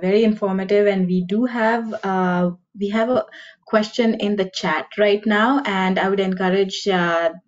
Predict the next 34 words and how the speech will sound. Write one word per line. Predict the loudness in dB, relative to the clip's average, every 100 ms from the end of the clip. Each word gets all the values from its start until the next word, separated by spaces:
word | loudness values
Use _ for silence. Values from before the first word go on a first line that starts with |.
| -12
the | -8
participants | -8 -6 -8 -8 -6 -4 -4
online | -4 -6 -8 -8 -6
right | -6 -8
now, | -10 -10 -12 _ -8 -6
um, | -6 -8 -12 -20 _
if | -10 -6 -4
you |
have | 0 2 4
any | 2
questions, | 0 -4 -4 -6 -6 -6 -2
please, | 0 2 2 2
uh, | 2 2 0 -8 -20 -20 -2
please | 0 2
put | 2 2
them | 2
in | 2
the | 0 0
chat, | 0 0 -2 -6 -8 -2
um, | 0 2 2 0 0 -2 -4 -12 -20 -6 0
and | 2
then | 2 0 0
we'll | 0 0
take | 0 0
them | -2 0
up | -2 -2 -6
as, | -4 -2 -4 -6 -2
uh, | 0 0 0 -2 -2
as | -2 -2
they | -4
come | -2 -4 -2
along. | 0 0 -2
So | 0 2
the | 4 2 0